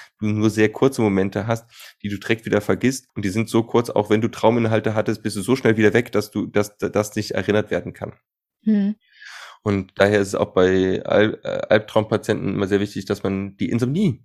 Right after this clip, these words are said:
Speaker 1: äh, darunter behandelt. Insomnie, eine Durchschlaf-, äh, klassische Ein- und Durchschlafstörung oder Früherwachen lässt sich am besten behandeln mit der kognitiven Verhaltenstherapie für Insomnie, ist auch das, was in der Leit-, in den Leitlinien steht,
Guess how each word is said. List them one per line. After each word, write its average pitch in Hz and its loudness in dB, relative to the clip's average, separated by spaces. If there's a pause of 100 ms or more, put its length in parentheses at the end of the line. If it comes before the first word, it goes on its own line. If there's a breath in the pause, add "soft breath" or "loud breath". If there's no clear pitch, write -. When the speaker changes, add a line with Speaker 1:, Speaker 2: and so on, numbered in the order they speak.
Speaker 1:
äh, 101 6
darunter 95 0
behandelt. 90 -4
Insomnie, 131 0
eine 104 2
Durchschlaf-, 127 2
äh, 113 -2
klassische 120 -4
Ein- 107 2
und 104 -6
Durchschlafstörung 120 0
oder 92 0
Früherwachen 110 2
lässt 113 0
sich - -6
am 98 -2
besten 123 0
behandeln 113 0
mit 104 -4
der 110 0
kognitiven 110 -4
Verhaltenstherapie 107 -2
für - -10
Insomnie, 104 -4
ist - -8
auch 101 2
das, 101 -2
was 95 -4
in 95 -6
der 95 2
Leit-, 101 4
in 101 -2
den 98 0
Leitlinien 95 -2
steht, 95 -8